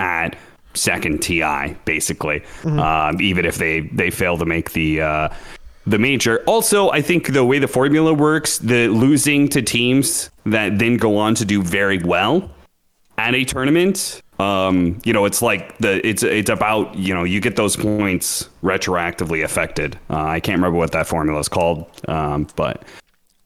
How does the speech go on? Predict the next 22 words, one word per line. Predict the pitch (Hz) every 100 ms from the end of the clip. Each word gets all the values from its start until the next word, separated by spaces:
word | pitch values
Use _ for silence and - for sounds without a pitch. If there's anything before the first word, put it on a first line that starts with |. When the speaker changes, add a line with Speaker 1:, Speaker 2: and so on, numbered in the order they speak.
| _ _ _ _ _ -
Speaker 1:
yeah, | 170 185 107 98 -
so | - - 123 117 117 117
in | 117
that | 131
regards, | 143 135 143 143 - -
if | 90 104
they | 117 110
lose, | 127 151 151
but | 113 104 - -
Southeast | - 95 - 85
Asia | 107 113 104 95
gets | 92 98
top | - 98 95
three | - 104
at | 104
the | 101
major, | 110 147 113 107
then | 101 101 104
they | 95
probably | 95 87 87 85
don't, | 82 87 87 82 -
uh, | 85 80 80